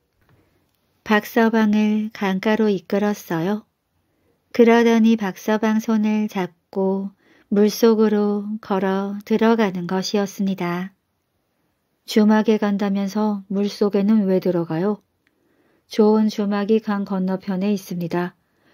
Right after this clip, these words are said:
그러니 어서 강을 건넙시다." 박서방은 할 수 없이 물속으로 걸어 들어갔습니다.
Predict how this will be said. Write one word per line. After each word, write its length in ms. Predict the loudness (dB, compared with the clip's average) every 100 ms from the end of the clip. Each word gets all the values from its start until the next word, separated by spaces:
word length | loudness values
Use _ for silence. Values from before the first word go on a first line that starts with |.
| _
그러니 400 | 2 4 4 4
어서 280 | 2 0 -2
강을 360 | -4 -6 -4 -4
건넙시다." 760 | -4 -6 -6 -10 -8 -6 -8 -12 _ _ _ _ _ _ _ _ _ _ _ _
박서방은 840 | -2 -2 2 0 2 2 2 2 2
할 140 | 0
수 180 | 0 -4
없이 720 | -2 -8 -4 -2 -2 -4 -8 -6
물속으로 880 | -4 -2 0 2 2 2 0 -2 -6
걸어 320 | -4 -2 -2
들어갔습니다. 1040 | -2 -2 -2 -4 -4 -6 -4 -6 -6 -8